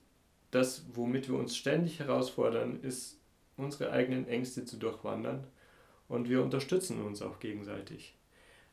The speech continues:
Also dieses Tiny House, diese, diese Unmöglichkeit von Flucht,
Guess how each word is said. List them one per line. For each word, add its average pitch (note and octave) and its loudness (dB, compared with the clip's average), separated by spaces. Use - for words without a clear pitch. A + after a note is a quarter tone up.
Also C#3 4
dieses C3 0
Tiny D3 6
House, C3 4
diese, A#2+ 2
diese A#2+ -2
Unmöglichkeit D3+ 4
von A2 -8
Flucht, - 0